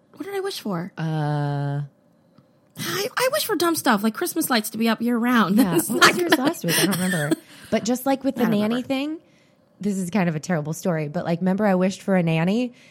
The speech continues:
Speaker 2: Guess what? My
Speaker 1: Yeah.
Speaker 2: mother-in-law got fired from her job, and so now <laughs> she's gonna be my nanny. <laughs>
Speaker 1: You are manifesting something
Speaker 2: Isn't that
Speaker 1: amazing.
Speaker 2: crazy?
Speaker 1: Okay, I have to be really careful. I have to be really careful about our wish lists. They might be magic.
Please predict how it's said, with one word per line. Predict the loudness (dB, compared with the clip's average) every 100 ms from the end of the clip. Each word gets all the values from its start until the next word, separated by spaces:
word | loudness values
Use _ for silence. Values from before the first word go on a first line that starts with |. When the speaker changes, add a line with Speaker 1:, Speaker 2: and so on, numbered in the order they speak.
| _
Speaker 2:
Guess | -4 -2
what? | 2 2 2 -2 _ -4
My | 4
Speaker 1:
Yeah. | 6
Speaker 2:
mother-in-law | 6 6 4 4 2
got | 2 0
fired | 2 2 0
from | 0 0
her |
job, | 2 4 4 2
and | 0
so | 2
now | 2
<laughs> | 0
she's | 0 -2 2
gonna | 2 6
be | 6
my | 6 4
nanny. | 4 4 2 2 0 0
<laughs> | -4 -4 _ _ _ _
Speaker 1:
You | -2 4 6 8
are |
manifesting | 8 8 6 4 2 -2 -2 -2
something | 2 2 2 0 -2 -6 -6 -10 -2
Speaker 2:
Isn't | 2 2
that |
Speaker 1:
amazing. | 2 0 0 2
Speaker 2:
crazy? | 2 2 0 0 0 0 -4 _ _ _ _ _ _ -2
Speaker 1:
Okay, | -2 0 0 2
I | 2
have | 4
to | 2
be |
really | 0 2 2
careful. | 0 0 0 0 -2 -2 -4 _ _ _ -12
I |
have | -6
to | -2
be |
really | -2 -2
careful | -4 -4 -4
about | -4
our | -4
wish | -4 -4
lists. | -4 -4 -4 -2
They | 0
might | 0 2
be | 2
magic. | 2 -2 -6 -10 -18